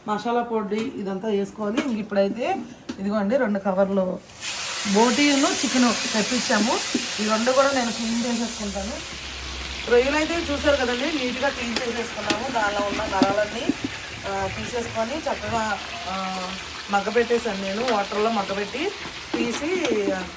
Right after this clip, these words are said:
జల్లెడ గిన్నెలో వేసుకున్నాము. ఇప్పుడు ఇవైతే వేపేసుకుంటున్నాము.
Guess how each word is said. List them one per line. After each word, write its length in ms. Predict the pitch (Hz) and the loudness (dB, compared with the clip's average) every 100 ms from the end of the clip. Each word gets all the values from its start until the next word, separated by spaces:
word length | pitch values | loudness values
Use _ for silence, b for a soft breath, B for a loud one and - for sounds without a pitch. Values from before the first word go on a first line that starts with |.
| - - 185 | -14 -6 0
జల్లెడ 320 | 208 226 226 | 0 0 -2
గిన్నెలో 240 | 226 220 | -2 0
వేసుకున్నాము. 680 | 208 196 - 196 185 208 320 | 0 0 -4 -6 -6 -4 -4
ఇప్పుడు 200 | 262 208 | -4 -2
ఇవైతే 280 | 196 196 233 | 2 2 0
వేపేసుకుంటున్నాము. 960 | 208 196 208 196 190 160 151 170 240 | -2 -2 -2 -4 -8 -12 -10 -8 -8